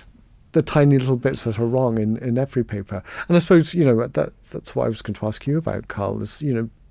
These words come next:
where does that criticism, where is it useful? And, and at what point does that tip over into something that is unuseful? And,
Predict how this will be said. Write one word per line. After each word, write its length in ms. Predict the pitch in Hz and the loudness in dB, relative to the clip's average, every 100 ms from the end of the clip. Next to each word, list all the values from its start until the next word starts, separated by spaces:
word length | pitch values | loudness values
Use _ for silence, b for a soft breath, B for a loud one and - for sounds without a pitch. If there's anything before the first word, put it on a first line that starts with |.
| 127 123 | -12 -2
where 260 | - 151 139 | 4 6 4
does 280 | 127 123 - | 4 0 2
that 200 | 127 135 - - | -2 -4 -12 -4
criticism, 720 | 139 120 - 120 113 110 104 B B B B - | -2 -2 0 0 0 -2 -6 B B B B -2
where 180 | 123 | 2
is 140 | 120 - | 2 -2
it 80 | 135 | -2
useful? 480 | 139 139 - 104 | -2 -2 -4 -2
And, 180 | 107 107 | 0 -2
and 400 | 110 110 110 113 - | -2 -2 -2 -4 -8
at 160 | 120 113 | -8 -6
what 180 | 135 | -8
point 260 | - 113 107 | -4 -4 -4
does 140 | 113 | -6
that 200 | - - | -6 -8
tip 200 | - 117 | -10 -4
over 240 | 120 120 107 | -2 -2 -2
into 240 | 107 - | -4 -6
something 440 | 113 113 - 107 104 | -8 -8 -6 -6 -4
that 200 | 107 - b b b b | -6 -8 b b b b
is 160 | 131 123 | -4 0
unuseful? 540 | 139 160 113 - 113 | 2 2 2 -4 -6
And, 200 | 107 110 | -4 -6